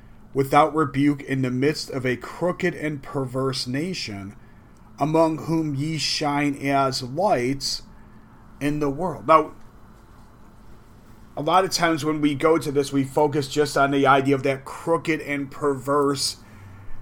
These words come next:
nation piece of it. But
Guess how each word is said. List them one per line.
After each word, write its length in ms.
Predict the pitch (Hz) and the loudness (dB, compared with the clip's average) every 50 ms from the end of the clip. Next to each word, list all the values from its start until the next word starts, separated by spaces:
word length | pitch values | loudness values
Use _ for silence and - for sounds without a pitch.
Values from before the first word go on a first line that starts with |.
| - - | -6 -6
nation 720 | 123 127 135 139 147 170 185 185 - - - 151 139 139 | -4 0 2 2 2 2 0 -2 -2 -4 -2 -4 -4 -6
piece 380 | 139 - - 139 131 123 - 135 | -6 -6 -6 -4 -4 -4 -4 -6
of 120 | 123 107 | -4 -4
it. 220 | 120 117 117 117 113 107 - - - - - - - - - - - - - - - - - - - - - | -2 -2 -2 -4 -6 -10 -16 -16 -16 -18 -18 -18 -20 -20 -20 -18 -18 -18 -20 -20 -20 -20 -20 -20 -20 -18 -4
But 260 | - 151 147 143 139 | 0 2 2 2 0